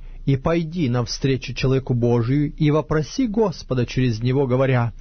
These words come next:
„Выздоровею ли я от сей болезни?“»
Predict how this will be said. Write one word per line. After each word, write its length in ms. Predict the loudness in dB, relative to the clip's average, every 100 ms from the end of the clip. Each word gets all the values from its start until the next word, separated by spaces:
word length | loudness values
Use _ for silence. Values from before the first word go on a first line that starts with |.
| -14 -16 -14 -4
„Выздоровею 800 | 2 2 2 0 0 2 2 4
ли 180 | 4 4
я 320 | 4 2 -2 -10 -4
от 200 | -2 0
сей 300 | -2 0 0
болезни?“» 640 | 2 0 0 -2 -6 -8